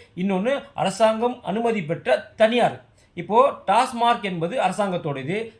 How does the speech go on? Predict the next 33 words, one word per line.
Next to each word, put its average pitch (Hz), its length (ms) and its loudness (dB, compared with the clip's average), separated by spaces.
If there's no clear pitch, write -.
தனியார் 214 380 2
பார் 151 180 0
வேற. 127 260 -6
இப்போ 196 220 -6
நீங்க 190 280 0
டாஸ்மார்க் 269 340 2
போறீங்கன்னு 185 420 -2
வச்சுங்களேன், 143 360 -2
நம்ம 170 280 -2
குடிமகன்லாம் 196 460 -2
இருக்காங்க 165 280 0
இல்லையா, 147 400 -2
அவங்களாம் 196 360 2
டாஸ்மார்க் 185 440 -2
போறாங்கன்னு 151 360 -2
வச்சுங்களேன், 123 340 -4
அங்க 233 280 0
என்ன 226 240 2
நடக்கும் 180 340 0
அப்படின்னாக்கா, 135 760 -2
ஐயா, 190 540 -2
இது 165 240 0
வேணும்னு 202 300 0
கேட்டா 170 240 -2
அங்க 202 160 -2
கிடைக்காது. 127 480 -4
அவன் 220 400 4
என்ன 294 240 4
வச்சிருக்கானோ 226 400 0
அதை 214 260 0
தான் 240 180 2
நீ 220 140 0
குடிக்கணும். 175 400 -4